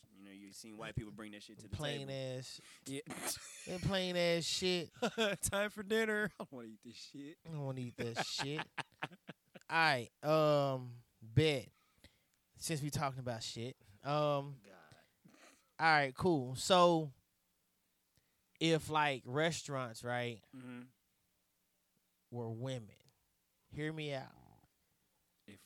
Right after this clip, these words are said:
Speaker 1: restaurants
Speaker 2: If
Speaker 1: were women.
Speaker 2: restaurants were women,
Speaker 1: Okay.
Speaker 2: right?
Speaker 1: All right, I'm with you. All right.
Speaker 2: Like, of course, like, the steakhouses would be, like, the sophisticated rich ones, right?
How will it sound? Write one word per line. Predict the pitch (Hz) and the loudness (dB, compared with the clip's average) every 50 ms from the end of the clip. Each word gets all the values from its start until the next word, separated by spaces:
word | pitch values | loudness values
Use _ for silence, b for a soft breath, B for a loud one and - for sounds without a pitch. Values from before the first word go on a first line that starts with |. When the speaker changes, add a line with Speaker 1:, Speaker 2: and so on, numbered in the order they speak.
| 165 175 | -20 -14
Speaker 1:
restaurants | - 135 135 147 - - - 180 147 147 147 131 | -14 -12 -10 -10 -12 -12 -12 -12 -12 -10 -8 -8
Speaker 2:
If | 127 123 123 | -8 -6 -4
Speaker 1:
were | 120 | 0
women. | 147 165 | 4 4
Speaker 2:
restaurants | 202 196 - - - 214 208 208 202 - - | 4 4 2 0 2 2 2 2 2 0 -2
were | 180 165 160 | -2 -2 -2
women, | 151 156 165 160 151 123 104 - - - _ _ | -2 -2 -2 -2 -2 -2 -6 -14 -18 -20 _ _
Speaker 1:
Okay. | 151 147 120 131 | -10 -6 -2 -2
Speaker 2:
right? | 135 139 135 139 131 113 - 135 | 0 0 -2 -4 -6 -8 -12 -12
Speaker 1:
All | 139 | -12
right, | 139 131 | -10 -12
I'm | 135 156 165 | -12 -12 -14
with | 160 147 - - | -14 -16 -16 -20
you. | _ _ _ _ _ _ _ - 113 | _ _ _ _ _ _ _ -16 -14
All | 117 113 | -12 -12
right. | 117 131 - _ _ _ _ _ _ _ _ _ _ _ _ _ _ _ _ _ _ _ _ _ _ _ _ _ _ _ _ _ _ _ _ - - - | -12 -12 -14 _ _ _ _ _ _ _ _ _ _ _ _ _ _ _ _ _ _ _ _ _ _ _ _ _ _ _ _ _ _ _ _ -18 -12 -4
Speaker 2:
Like, | 127 135 135 131 - 127 | -2 0 0 0 -2 -6
of | 123 | -8
course, | 117 156 160 151 151 | -2 0 0 0 0
like, | 156 143 139 - | -2 -4 -6 -6
the | - 123 | -10 -10
steakhouses | - - 147 139 139 - - 131 123 123 120 123 127 120 120 | -8 -4 -4 -4 -4 -4 -6 -8 -8 -8 -10 -12 -12 -12 -12
would | 120 113 | -12 -10
be, | 120 123 117 | -10 -10 -10
like, | 110 113 113 107 - | -10 -10 -12 -12 -12
the | 120 | -14
sophisticated | - - 117 - - 131 123 - - 117 - - 127 120 117 113 117 117 117 | -12 -12 -12 -12 -12 -12 -12 -12 -14 -14 -12 -8 -8 -8 -8 -8 -10 -8 -6
rich | 131 127 120 - - 107 | -6 -6 -6 -8 -12 -14
ones, | 104 104 107 110 110 | -16 -18 -18 -12 -10
right? | 110 113 117 127 139 131 | -8 -6 -6 -6 -6 -8